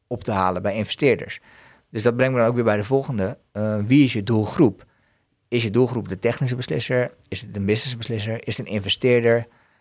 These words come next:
En in hoeverre past dat dan weer bij het doel dat je, eh, hebt? Ehm,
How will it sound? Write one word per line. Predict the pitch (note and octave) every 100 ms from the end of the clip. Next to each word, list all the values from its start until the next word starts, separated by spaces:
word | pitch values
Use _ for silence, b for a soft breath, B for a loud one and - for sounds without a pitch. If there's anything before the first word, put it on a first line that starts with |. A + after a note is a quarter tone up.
| b
En | -
in | A2+
hoeverre | A2 C3+ C3 A2+ A2+ A2+ A2 - _ _ _
past | B2+ A2
dat | B2 B2+
dan | B2+ A2+
weer | G#2+ G#2+
bij | G#2 G2
het | F#2 F#2
doel | G#2+ A2+
dat | G2+ -
je, | E2+ D#2+ _ _
eh, | F#2+ F#2
hebt? | A2 F2+ - - B B B B B B
Ehm, | B2 B2 B2 A#2+ A#2+ A#2